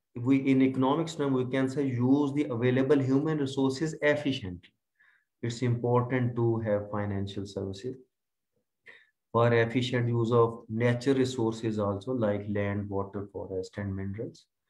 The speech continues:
Then integrated growth, whenever we introduce micro enterprise model in mountain areas, it does not only focus in one sector or subsector, it involves multiple sectors.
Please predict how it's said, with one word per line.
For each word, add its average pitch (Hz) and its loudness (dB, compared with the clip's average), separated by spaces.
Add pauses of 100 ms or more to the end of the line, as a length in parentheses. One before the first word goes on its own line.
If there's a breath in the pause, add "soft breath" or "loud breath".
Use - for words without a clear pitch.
(440 soft breath)
Then 123 2
integrated 131 4
growth, 120 0
whenever 120 2
we 120 0
introduce 113 -2
micro 110 2
enterprise 113 0
model 104 2 (140)
in 113 0
mountain 110 2
areas, 117 0 (540 soft breath)
it 123 0
does 123 6
not 131 4
only 120 2
focus 113 -4
in 110 -2
one 117 0
sector 110 -4
or 110 0
subsector, 113 -4
it 120 -2
involves 107 -2 (280 loud breath)
multiple 131 4
sectors. - -10